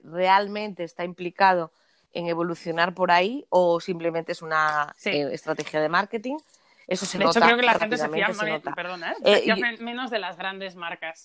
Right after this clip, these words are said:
Speaker 1: Sí, sí.
Speaker 2: Porque ya saben de dónde vienen. Entonces, pa-
Speaker 1: Bueno, porque conocen un poco que grandes
Speaker 2: Claro,
Speaker 1: procesos
Speaker 2: ellos lo
Speaker 1: productivos
Speaker 2: tienen
Speaker 1: es
Speaker 2: más,
Speaker 1: difícil
Speaker 2: ellos lo
Speaker 1: hacerlos
Speaker 2: tienen más
Speaker 1: sostenibles.
Speaker 2: difícil
Speaker 1: Eso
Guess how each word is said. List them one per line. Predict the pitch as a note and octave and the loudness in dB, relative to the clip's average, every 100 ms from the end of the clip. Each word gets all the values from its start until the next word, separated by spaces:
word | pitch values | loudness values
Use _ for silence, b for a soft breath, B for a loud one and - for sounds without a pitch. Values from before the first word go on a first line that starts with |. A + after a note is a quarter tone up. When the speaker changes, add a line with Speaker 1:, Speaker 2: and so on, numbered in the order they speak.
| - | -4
Speaker 1:
Sí, | - G3+ | 4 4
sí. | G#3 A3 _ | 4 -6 _
Speaker 2:
Porque | F#3+ F#3 G#3 | -10 -6 -2
ya | C#4 | 0
saben | A#3+ A3 G#3 | 0 -2 -2
de | G3+ | -4
dónde | F#3+ F#3 | -4 -4
vienen. | F#3+ D4+ G#3+ D3 - | 0 0 -2 -8 -16
Entonces, | F#3 E3+ G3 F#3+ B3+ - - | -12 -6 -4 0 -2 -2 -2
pa- | F#3+ - _ _ _ _ _ _ _ _ _ _ _ | -2 -4 _ _ _ _ _ _ _ _ _ _ _
Speaker 1:
Bueno, | F3+ A#3+ D#4 A3 | 2 4 6 4
porque | G#3+ A3 | 4 6
conocen | G#3+ G#3+ A3+ C4+ | 6 6 4 4
un | B3+ | 6
poco | B3+ C4+ | 6 6
que | A#3 | 4
grandes | G#3+ A#3 B3+ | 6 6 6
Speaker 2:
Claro, | A3 | 0
Speaker 1:
procesos | B3+ B3+ C4 | -4 -8 -10
Speaker 2:
ellos | |
lo | A#3+ A#3 A#3 C#4 C#4 | -6 -4 -2 0 0
Speaker 1:
productivos | |
Speaker 2:
tienen | C4 B3 | 0 -2
Speaker 1:
es | A#3+ | 0
Speaker 2:
más, | A#3+ | 0
Speaker 1:
difícil | G#3 | 2
Speaker 2:
ellos | B3 D4 | 2 2
lo | |
Speaker 1:
hacerlos | C#4 C4 | 0 -2
Speaker 2:
tienen | B3+ | -2
más | B3+ | 0
Speaker 1:
sostenibles. | G#3+ B3+ G3 F3 G3+ | 0 0 0 0 -2
Speaker 2:
difícil | G3 | 0
Speaker 1:
Eso | G3 F#3+ | 2 4